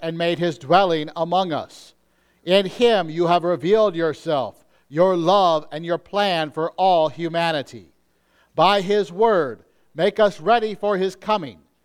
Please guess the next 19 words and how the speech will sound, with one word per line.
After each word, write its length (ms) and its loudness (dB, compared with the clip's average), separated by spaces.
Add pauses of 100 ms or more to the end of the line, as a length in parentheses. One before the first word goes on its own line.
(260)
Keep 240 -4
our 180 4
hearts 420 -2
repentant, 640 -6 (280)
constantly 580 -4
turning 520 -2
to 120 -16
your 320 2
path 440 -2
of 140 -6
righteousness. 880 -4 (440)
Restore 440 2
to 260 -4
us 240 0
the 160 -6
joy 440 0
of 120 -4
your 160 -4
salvation, 800 -2